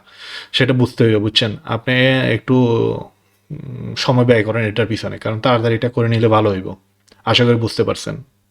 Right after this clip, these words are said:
ওকে, এটা হইছে আমাদের এই প্রশ্ন উত্তর পর্বের প্রথম পর্ব। এ, এরপর আসবে দ্বিতীয় পর্ব, যেটা আগামীকালকে বা আগামী পরশু দেওয়ার চেষ্টা করব, আহ, যেগুলাতে বাকি প্রশ্নের উত্তর থাকবে।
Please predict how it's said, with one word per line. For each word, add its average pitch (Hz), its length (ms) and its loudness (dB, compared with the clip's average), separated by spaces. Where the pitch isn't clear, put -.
ওকে, 127 320 0
এটা 131 140 4
হইছে 135 300 4
আমাদের 123 520 2
এই 113 480 0
প্রশ্ন 123 340 -2
উত্তর 127 200 2
পর্বের 123 280 4
প্রথম 120 340 0
পর্ব। 135 480 2
এ, 113 640 2
এরপর 120 400 2
আসবে 120 220 2
দ্বিতীয় 123 280 0
পর্ব, 120 340 0
যেটা 120 300 0
আগামীকালকে 110 1040 0
বা 113 160 -2
আগামী 110 220 -2
পরশু 107 260 -6
দেওয়ার 117 180 2
চেষ্টা - 300 2
করব, 110 280 0
আহ, 113 800 0
যেগুলাতে 117 440 2
বাকি 120 280 -2
প্রশ্নের 110 300 -2
উত্তর 107 280 -4
থাকবে। 107 360 -4